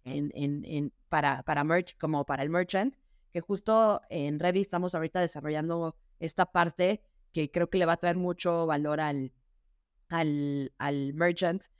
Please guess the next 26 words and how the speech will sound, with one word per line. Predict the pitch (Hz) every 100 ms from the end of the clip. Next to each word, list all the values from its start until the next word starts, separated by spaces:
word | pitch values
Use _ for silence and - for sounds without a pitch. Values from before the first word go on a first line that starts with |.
| _ -
en | 147
cuestión | - - 160 160
de, | 160 156 151 139 135 _ _ -
de | 151 151 147
categorizar | 151 - 147 147 - 160 160
y | 160
decir, | 143 - 160 -
"Ok, | -
el | 190 175 170
producto | 175 190 -
estuvo | - 214
increíble, | 196 170 180 190 226 -
pero | 160
el | 151
envío | 143 160
estuvo | 156 - 151 151 139 - _
mal, | - 139 -
¿no? | - 156 208 _ _ -
¿Qué | 175
podemos | 180 175 160 139
hacer? | - 147 131
¿Cómo | 156 160
podemos | - 160 156
mejorar | 143 143 139
esa | 135 -
experiencia?". | - - 120 - -